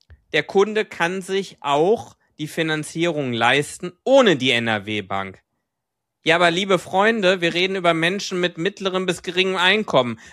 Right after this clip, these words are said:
Warum kriegen die die Förderung? Ja, weil die sich ansonsten das Ding halt nicht leisten können. Also können die sich halt auch keine Zwischenfinanzierung leisten. Also beißt sich mal wieder die Katze im Schwanz. Wir sind beim gleichen Problem wie bei K f W Jung kauft alt. Es ist gut gedacht, aber nicht zu Ende gedacht.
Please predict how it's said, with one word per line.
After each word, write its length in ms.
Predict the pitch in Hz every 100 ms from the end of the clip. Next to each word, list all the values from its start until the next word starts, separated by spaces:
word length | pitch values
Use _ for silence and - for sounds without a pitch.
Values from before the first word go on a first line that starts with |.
| -
Warum 460 | 151 185 202 196 -
kriegen 300 | 196 208 196
die 120 | 180
die 120 | 170
Förderung? 560 | - 180 202 202 202 185
Ja, 240 | 180 175
weil 140 | 151
die 100 | 147
sich 180 | 147 175
ansonsten 540 | 156 139 160 208 - 190
das 160 | 180
Ding 200 | 196 196
halt 220 | 185 185
nicht 220 | 226 220 131
leisten 400 | 117 117 - 117
können. 240 | 117 120
Also 180 | 120 135
können 240 | 160 190
die 80 | 202
sich 220 | 185 196
halt 180 | 185 185
auch 140 | 175
keine 280 | - 185 196
Zwischenfinanzierung 960 | 170 233 - 143 123 120 110 - 117 107
leisten. 420 | 101 104 - 110 _ _ -
Also 260 | 147 165
beißt 380 | 165 147 165 -
sich 220 | 180 165
mal 240 | 139 135 120
wieder 380 | 151 160 165 165 _ -
die 140 | 147
Katze 400 | - 175 - -
im 140 | 151 139
Schwanz. 360 | - 175 131
Wir 120 | 120
sind 180 | 143 196
beim 180 | 160 160
gleichen 380 | 151 175 190 185
Problem 460 | - 160 165 180
wie 100 | 165
bei 160 | 160 156
K 240 | 156 160
f 140 | 151 147
W 80 | 165
Jung 260 | 165 170
kauft 300 | - 156 -
alt. 200 | 175 175
Es 120 | 113
ist 200 | 151 151
gut 240 | 156 185 -
gedacht, 400 | 131 156 185 -
aber 200 | 160 165
nicht 180 | 170 -
zu 80 |
Ende 320 | - 185 196 107
gedacht. 440 | 98 92 -